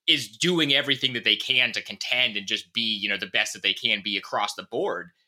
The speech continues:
it's just like the stuff you and I talked about and you talked about with Joe with the international scouting.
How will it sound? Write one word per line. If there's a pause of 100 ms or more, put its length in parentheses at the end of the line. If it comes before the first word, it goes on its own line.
(720)
it's
just
like
the
stuff
you
and
I
talked
about
and
you
talked
about
with
Joe
with
the
international
scouting.